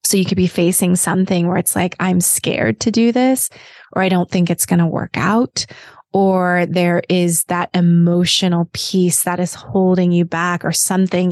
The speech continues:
is, is just a little off." So I, for me,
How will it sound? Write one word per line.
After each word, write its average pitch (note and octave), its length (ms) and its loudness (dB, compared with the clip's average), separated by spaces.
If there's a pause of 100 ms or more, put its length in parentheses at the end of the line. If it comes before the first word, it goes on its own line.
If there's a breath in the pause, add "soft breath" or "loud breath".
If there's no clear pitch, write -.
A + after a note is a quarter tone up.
is, F3+ 240 -2 (380 loud breath)
is G3+ 180 0
just G#3 180 0
a F#3 80 0
little F3 380 -2
off." - 300 -2
So F#3 360 0
I, F#3 180 -2
for F#3+ 200 -2
me, F3+ 480 2